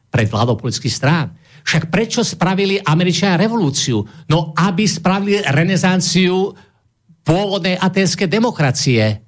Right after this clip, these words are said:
Tam neboli politické strany a toto George Washington chce zaviesť. Toto chceli americkí, e,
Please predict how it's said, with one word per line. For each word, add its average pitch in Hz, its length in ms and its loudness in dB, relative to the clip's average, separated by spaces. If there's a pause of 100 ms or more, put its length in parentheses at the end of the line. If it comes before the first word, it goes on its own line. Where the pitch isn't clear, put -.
(220)
Tam 156 160 2
neboli 220 320 2
politické 160 400 0
strany 139 560 0 (400)
a 156 80 4
toto 190 720 -2
George 113 320 0
Washington 110 400 -6
chce 98 240 -10
zaviesť. 110 320 0
Toto 226 240 2
chceli 175 320 0
americkí, 147 640 0
e, - 40 -10